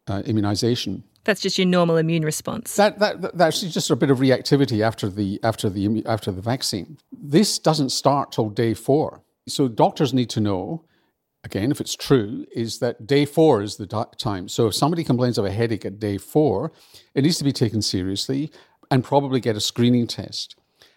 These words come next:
Speaker 1: And the other thing that's emerged here is that it's clear how you treat this. And you don't treat it, according to the German researchers, with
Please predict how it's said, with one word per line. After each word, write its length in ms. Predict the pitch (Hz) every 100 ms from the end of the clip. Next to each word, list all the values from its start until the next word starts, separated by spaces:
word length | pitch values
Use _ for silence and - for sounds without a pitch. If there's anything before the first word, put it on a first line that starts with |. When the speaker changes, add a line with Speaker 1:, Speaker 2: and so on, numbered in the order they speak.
| -
Speaker 1:
And 120 | 147
the 100 | 156 -
other 220 | 220 233
thing 260 | - 123
that's 240 | 107 - -
emerged 460 | 113 104 98 -
here 340 | 104 98 104 104
is 180 | - 123
that 120 | 143
it's 140 | 139 -
clear 480 | - - 170 170 156
how 180 | -
you 220 | 135 120 120
treat 360 | - 135 131
this. 380 | - - - - _ _ _ - - -
And 160 | 143 131
you 140 | 131
don't 500 | 101 151 190 160 -
treat 320 | - 117 -
it, 160 | - -
according 440 | - - 110 104
to 120 | -
the 100 | 98
German 400 | 92 110 98 95
researchers, 720 | 92 - 98 92 - 131 151 - - _ _ -
with 220 | 139